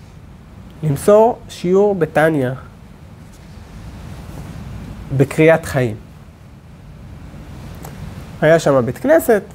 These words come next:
והייתי מוסר שם שיעור. כאשר הייתי מסיים את השיעור, לא היה כבר תחבורה ציבורית בחזרה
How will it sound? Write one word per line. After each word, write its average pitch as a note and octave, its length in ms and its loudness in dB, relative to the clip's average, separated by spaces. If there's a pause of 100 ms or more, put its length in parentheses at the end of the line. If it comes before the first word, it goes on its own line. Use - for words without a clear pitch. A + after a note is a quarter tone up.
(960)
והייתי G3 220 4
מוסר D#3+ 260 0
שם C3+ 220 -4
שיעור. G3 380 -2 (1120)
כאשר E3 220 4
הייתי G#3+ 240 6
מסיים F3 340 2
את F3+ 100 -4
השיעור, F#3 560 2 (1300)
לא C#3+ 80 6
היה E3 180 8
כבר D3 180 0
תחבורה C3 460 -2
ציבורית C3 480 -2
בחזרה C3 540 2